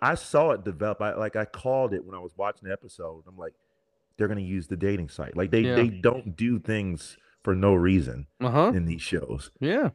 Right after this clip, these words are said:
Speaker 1: And they use the dating site, and I'm like, "They're gonna set that up s-, for her to use as grounds for her using the name." Brilliant. I loved it.
Speaker 2: Sure.
Speaker 1: Loved it. Um, so I thought that was clever, right?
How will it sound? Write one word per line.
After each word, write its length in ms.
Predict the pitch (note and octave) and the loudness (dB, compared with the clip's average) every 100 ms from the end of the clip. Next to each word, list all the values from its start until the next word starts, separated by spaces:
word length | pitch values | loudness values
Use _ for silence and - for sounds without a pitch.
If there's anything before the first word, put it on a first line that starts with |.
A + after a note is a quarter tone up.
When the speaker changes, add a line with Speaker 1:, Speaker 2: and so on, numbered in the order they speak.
| - | -2
Speaker 1:
And 200 | A2+ F#2+ | -2 4
they 80 | G#2+ | 6
use 360 | G2+ B2+ C#3 | 8 8 8
the 100 | - | 6
dating 340 | G#2+ B2 B2+ F2+ | 8 8 6 4
site, 380 | - F#2 F#2 - | 6 8 6 4
and 100 | G2+ | 2
I'm 120 | F#2+ | 6
like, 200 | F#2 D#2 | 4 8
"They're 140 | G2+ | 6
gonna 200 | G#2+ G#2 | 6 2
set 300 | F2+ - F2+ | 2 4 6
that 140 | F#2+ G#2 | 6 6
up 220 | A#2+ - | 6 2
s-, 180 | - - - - | -20 -20 -20 -2
for 200 | F2+ D#2+ | 0 2
her 240 | F2 F2 | 2 0
to 100 | F2+ | -2
use 500 | F2 G2+ A2 F2 F2 | -4 -2 0 0 -2
as 480 | - E2+ E2 E2 - _ _ _ | -4 -2 -2 -4 -6 _ _ _
grounds 320 | E2+ E2 F2 | -2 -2 -2
for 100 | D#2+ | -2
her 60 | F2 | 0
using 260 | F2+ D#2 | 0 -2
the 60 | E2+ | -4
name." 280 | G2+ G2+ C#2 _ _ - | -2 -2 -6 _ _ 4
Brilliant. 360 | C3 F#2+ C2+ _ | 4 4 -2 _
I 60 | F2 | -6
loved 360 | F2 G2+ F#2+ - | 0 2 2 -2
it. 120 | - _ _ - | -12 _ _ -20
Speaker 2:
Sure. 340 | - F3+ D#3 | -4 0 2
Speaker 1:
Loved 300 | F#2+ F#2+ - | 4 4 2
it. 100 | - - - _ _ F#2+ | -10 -12 -20 _ _ 4
Um, 420 | G2 F#2+ F#2+ F#2 | 6 6 2 0
so 180 | - G2 | 2 4
I 140 | A2 C3+ | 6 4
thought 300 | B2+ G2+ - | 6 4 4
that 160 | G2 | 0
was 120 | E2 - | -2 -4
clever, 440 | G#2+ G#2 G#2+ A#2+ _ _ _ _ | 0 2 0 -6 _ _ _ _
right? 260 | F#2 F#2 | -2 0